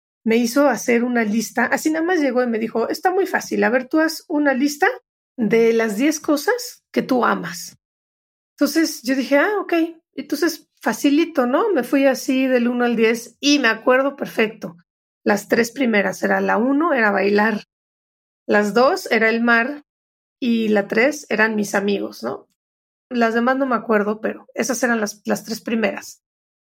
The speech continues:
Entonces él lo ve, ve la lista y me dijo, "Perfecto. Las tres primeras, o sea, cosas que amas, ajá, circúlalas ahí, porque eso debería de ser tu carrera.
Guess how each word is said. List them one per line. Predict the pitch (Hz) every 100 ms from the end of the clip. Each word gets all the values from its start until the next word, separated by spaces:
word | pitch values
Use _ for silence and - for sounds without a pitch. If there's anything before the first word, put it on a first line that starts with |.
| _ -
Entonces | 233 285 330 339
él | 277
lo | 233
ve, | 240 320 427 285
ve | 233
la | 220
lista | 226 285 294 330
y |
me | 254
dijo, | 240 247
"Perfecto. | 277 277 359 370 - _ _ _ _ _ _ _
Las | 262 233
tres | - 359 370
primeras, | - 262 233 202 190 - - _ _ _
o | -
sea, | - 196
cosas | - 226 226 -
que | - 208
amas, | 208 196 262 392 - - _ _ _ _ -
ajá, | 202 208 262 427
circúlalas | - 254 - 311 302 254 226 262 339 -
ahí, | 220 226 320 - _ _ _ -
porque | 214 - 220 220 - _
eso | 311 302 320
debería | 269 240 247
de | 247
ser | 240 226
tu | 208
carrera. | - 208 196 180 170 -